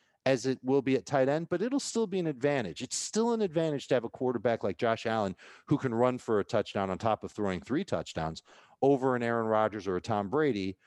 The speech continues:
whose, whose best days are throwing for as many yards as Josh Allen, but n-, not getting that extra production on the ground. So I, I'm fine looking for those five quarterbacks at a fair value. And if I can get one of them by the end of round five, I'm thrilled. I think that that's really good.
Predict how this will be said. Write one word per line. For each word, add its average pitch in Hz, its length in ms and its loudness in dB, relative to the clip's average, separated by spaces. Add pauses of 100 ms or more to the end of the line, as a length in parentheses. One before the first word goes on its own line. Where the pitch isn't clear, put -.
(240)
whose, 110 380 0
whose 110 200 -2
best - 340 0
days 123 320 2
are 98 260 2 (280)
throwing 135 260 2
for 117 160 0
as 98 120 -2
many 107 200 -2
yards 123 320 2
as 101 100 -12
Josh 95 280 -2
Allen, 87 320 -2 (240)
but 113 100 0
n-, 113 240 -4
not 117 300 -2
getting 110 220 -2
that 101 140 2
extra 104 300 -4
production 92 500 -6
on 80 120 -6
the 78 80 -12
ground. - 300 -10 (460)
So 127 340 0 (220)
I, 156 360 2
I'm 190 180 -2
fine 180 680 0
looking 135 340 -2
for 127 120 -2
those 117 220 -2
five 113 420 -2
quarterbacks 92 800 -2 (480)
at 131 100 4
a 110 60 0
fair 120 480 2
value. 82 520 -2 (120)
And 107 120 -2
if 104 100 -2
I 117 100 2
can 123 100 -6
get 135 160 2
one 123 220 0
of 131 100 0
them 123 180 0
by 110 200 2
the 107 120 -2
end 107 120 -2
of 104 60 0
round 98 260 0
five, 95 340 0
I'm 85 140 -14
thrilled. 90 520 -4
I 85 60 -2
think 92 200 -6
that - 120 -6
that's 87 260 -2
really 80 200 -2
good. 73 200 -6